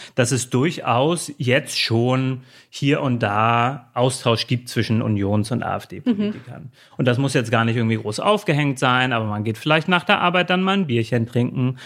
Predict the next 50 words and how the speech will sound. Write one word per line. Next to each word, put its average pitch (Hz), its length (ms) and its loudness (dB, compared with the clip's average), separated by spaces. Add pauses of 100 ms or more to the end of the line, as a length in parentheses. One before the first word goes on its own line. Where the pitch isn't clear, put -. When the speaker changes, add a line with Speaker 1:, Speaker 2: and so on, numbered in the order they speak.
(160)
Speaker 1:
Und 131 140 0
wenn 147 120 2
man 160 140 0
mal 165 120 2
auf 175 180 2
Auslandsreise 123 840 2
ist, 117 240 0
dann 110 180 2
will 117 120 2
man 123 120 2
ja 120 100 2
den 113 140 0
Speaker 2:
Mhm. 123 60 0
Speaker 1:
A-F-D-Politiker 139 680 0
nur 151 160 0
auch 147 100 2
nicht 123 180 0
ausgrenzen, 127 600 0
also 113 220 0
kommt 117 240 0
er 127 60 2
mit 127 160 -2
an 139 60 -2
einen 135 100 0
eigenen 139 460 0 (200)
Tisch. - 400 0
Und, 147 280 2
äh, 120 180 -2
auch 143 160 2
da 127 200 2
gibt 156 160 -4
es 139 140 0
so 143 260 0
Gewöhnungseffekte 165 1160 0
und 127 240 0
dann 127 380 0 (180)
unterhält 143 340 2
man 151 140 2
sich 139 160 0
auch 127 100 4
mal 131 220 0
über 143 200 2
Politik. 127 480 -2
Und 120 120 0
es 110 100 -2
gab 113 180 0
ja 123 80 2
durchaus 117 420 0
auch 117 160 -2
einige 110 440 0